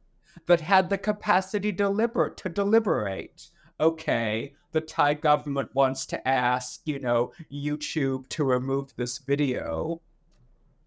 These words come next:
doing what looks like criticizing the monarchy.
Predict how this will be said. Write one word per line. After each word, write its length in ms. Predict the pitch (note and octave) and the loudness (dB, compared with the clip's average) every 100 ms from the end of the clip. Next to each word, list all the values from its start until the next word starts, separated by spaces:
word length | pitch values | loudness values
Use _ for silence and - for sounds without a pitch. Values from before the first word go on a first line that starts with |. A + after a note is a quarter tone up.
| _ E3+ E3 | _ -20 -6
doing 320 | - D#3+ D3+ C#3+ | 2 4 4 2
what 220 | C#3 D3 | -2 2
looks 300 | D3+ - - | 0 0 0
like 220 | B2 G2+ | 0 0
criticizing 760 | - C3 C#3 - B2+ A#2+ B2+ A2 | -2 -2 -2 2 2 2 0 -2
the 80 | |
monarchy. 960 | A2+ B2 C#3 A2 E2+ F#2 - G#2+ G2 E3 | 2 2 2 2 0 -2 -6 -6 -6 -8